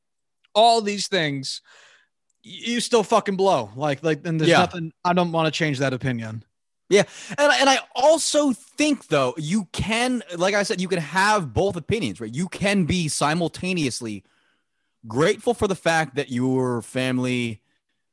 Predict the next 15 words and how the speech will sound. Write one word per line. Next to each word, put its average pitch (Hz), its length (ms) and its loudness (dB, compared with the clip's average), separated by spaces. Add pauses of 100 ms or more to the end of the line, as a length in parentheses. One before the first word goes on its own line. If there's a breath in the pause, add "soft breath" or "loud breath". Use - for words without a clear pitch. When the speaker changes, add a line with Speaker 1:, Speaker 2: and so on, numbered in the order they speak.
Speaker 2:
you 104 60 -8
know, 87 120 -8
provided 123 560 0
a, 117 40 4
a, 113 420 -2
a 101 60 -8
shelter 120 420 -2
and 101 100 -4
home, 120 420 0
uh, 113 180 -4
and 110 200 -6
a - 20 -12
home 147 240 0
for 98 160 -6
you, 90 260 -8